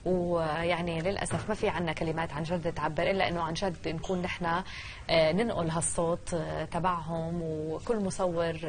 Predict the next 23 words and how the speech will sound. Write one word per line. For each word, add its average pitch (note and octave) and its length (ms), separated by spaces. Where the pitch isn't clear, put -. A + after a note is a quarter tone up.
مثل F3+ 180
ما E3 100
قالت F3 240
وعد E3+ 380
ينزل E3+ 500
ويصور F3 420
إذا - 180
كان E3+ 220
موجود E3 320
هناك، E3+ 260
لتنتقل E3+ 440
هالصورة E3+ 400
لكل E3+ 240
العالم، F3 520
لحتى A3 320
أي A3+ 280
حدا F#3 240
كان G3 160
عنده F#3 240
مبادرة F#3 400
يقدر F3 380
إنه E3+ 140
يساعد، F3 460